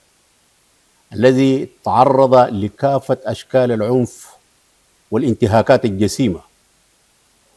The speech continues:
وفقد على إثرها منجزاته وممتلكاته المادية والمعنوية والحضارية بواسطة الميليشيا المتمردة. وتؤكد حكومة السودان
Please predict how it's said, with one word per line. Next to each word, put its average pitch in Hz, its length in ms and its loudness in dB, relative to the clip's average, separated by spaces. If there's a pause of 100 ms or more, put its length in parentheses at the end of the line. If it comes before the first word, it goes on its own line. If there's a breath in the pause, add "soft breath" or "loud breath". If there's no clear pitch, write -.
(160)
وفقد 135 520 2
على 123 440 2
إثرها 131 360 0
منجزاته 117 680 0
وممتلكاته 117 1400 -4
المادية 104 720 -4 (540)
والمعنوية 110 800 2
والحضارية 107 920 0 (640)
بواسطة 110 720 4
الميليشيا 104 540 -2
المتمردة. 104 760 -4 (1300)
وتؤكد 180 440 0
حكومة 147 420 0
السودان 135 500 0